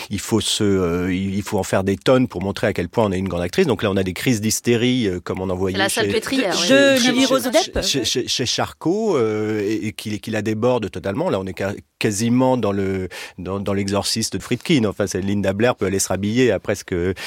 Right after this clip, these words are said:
Speaker 1: ce que, ce que fait Lily Rose Depp, mais ça devient hyper lourdingue. C'est-à-dire, c'est sans arrêt, le sang, euh, le, le, le, le sang des, des,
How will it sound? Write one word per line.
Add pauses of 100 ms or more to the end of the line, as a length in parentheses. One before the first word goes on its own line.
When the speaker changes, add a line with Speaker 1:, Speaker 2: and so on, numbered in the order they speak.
(180)
Speaker 1:
ce
que,
ce
que
fait
Lily
Rose
Depp,
mais
ça
devient
hyper
lourdingue.
C'est-à-dire,
c'est
sans
arrêt,
le
sang,
euh,
le, (220)
le,
le,
le
sang
des,
des,